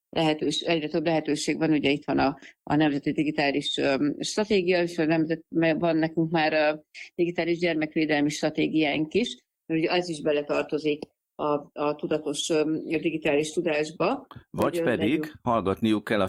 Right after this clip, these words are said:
Speaker 2: fiatal szülőknek a Pátia Rádióban a Postmodem című műsort, mert hogy mi is itt hétről hétre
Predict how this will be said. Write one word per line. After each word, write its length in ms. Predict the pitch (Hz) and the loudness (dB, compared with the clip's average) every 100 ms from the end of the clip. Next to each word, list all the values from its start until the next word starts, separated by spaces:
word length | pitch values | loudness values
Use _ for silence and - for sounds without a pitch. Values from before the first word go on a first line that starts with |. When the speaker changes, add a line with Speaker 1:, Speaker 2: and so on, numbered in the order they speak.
| - | 0
Speaker 2:
fiatal 360 | 120 95 82 | 0 0 0
szülőknek 760 | 78 - 107 78 - 95 - _ | -2 0 2 2 0 -4 -4 _
a 100 | - | -6
Pátia 380 | - 85 78 78 | 0 -2 0 0
Rádióban 500 | 90 98 104 101 101 | 2 2 2 2 0
a 80 | 104 | 0
Postmodem 640 | 92 76 - 80 78 82 | 0 -2 -2 0 0 0
című 320 | - 85 80 | 0 0 2
műsort, 540 | 85 78 - 98 135 - | 0 0 -2 -2 -2 -2
mert 240 | 101 101 | -2 0
hogy 100 | 107 | 0
mi 120 | 107 | 2
is 160 | 82 - | 2 0
itt 140 | 98 | -2
hétről 400 | 101 87 - 85 | 0 -2 0 -2
hétre 520 | 85 82 - 85 101 | 0 0 0 -2 -2